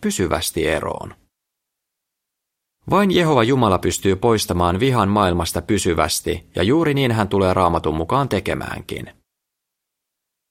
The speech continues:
Jumala poistaa vihan perimmäiset syyt. Yksi. Paholainen. Maailmassa vallitsevasta vihasta on pohjimmiltaan vastuussa paholainen,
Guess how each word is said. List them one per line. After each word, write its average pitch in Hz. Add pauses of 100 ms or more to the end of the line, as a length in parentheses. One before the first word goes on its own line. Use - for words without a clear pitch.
(520)
Jumala 123
poistaa 98
vihan 110
perimmäiset 78
syyt. - (1700)
Yksi. 110 (880)
Paholainen. 73 (1200)
Maailmassa 170
vallitsevasta 117
vihasta 120
on 98
pohjimmiltaan 95
vastuussa 95
paholainen, 80